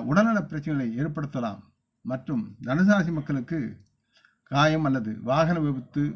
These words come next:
அல்லது உடல் ரீதியான பிரச்சனைகள் ஏற்படுவதற்கான வாய்ப்புகளும் இருக்கிறது. எதையும் தள்ளுவதற்கில்லை, சற்று கவனமுடனும் எச்சரிக்கையாகவும் இருக்க வேண்டும்.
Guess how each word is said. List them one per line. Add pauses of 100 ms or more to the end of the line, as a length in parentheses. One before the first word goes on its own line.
(140)
அல்லது
உடல்
ரீதியான
பிரச்சனைகள்
ஏற்படுவதற்கான
வாய்ப்புகளும்
இருக்கிறது. (520)
எதையும்
தள்ளுவதற்கில்லை, (200)
சற்று
கவனமுடனும் (180)
எச்சரிக்கையாகவும்
இருக்க
வேண்டும்.